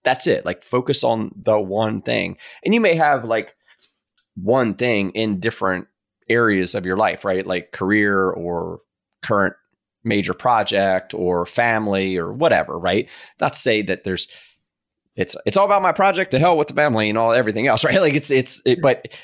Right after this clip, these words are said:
it, you know, so it goes so far to point that out, but I, I thought it was a really good book. Um, and it, I guess I would say to your point, I, I, I acknowledge that. And that book really helped me bring that idea home as well, because you can, you know,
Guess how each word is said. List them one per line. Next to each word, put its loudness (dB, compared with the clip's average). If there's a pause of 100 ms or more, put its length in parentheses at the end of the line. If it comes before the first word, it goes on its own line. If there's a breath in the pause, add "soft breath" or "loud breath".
(120 loud breath)
it, 4
you 6
know, 4
so 2
it 0
goes 0
so -6
far 0
to -2
point -6
that 0
out, 0
but 4
I, 2
I 2
thought 0
it 2
was -2
a -4
really -2
good -10
book. -4
Um, 2
and 2
it, 2
I 2
guess 0 (360 soft breath)
I 2
would -6
say 2
to -6
your 0
point, 0
I, 0
I, -2 (500)
I 0
acknowledge 0
that. 0
And -4 (180)
that 0
book -2
really 2
helped 0
me 2
bring -2
that 2 (160)
idea -2
home -4
as -6
well, 0
because -6
you -6
can, -4 (460 loud breath)
you -2
know, -4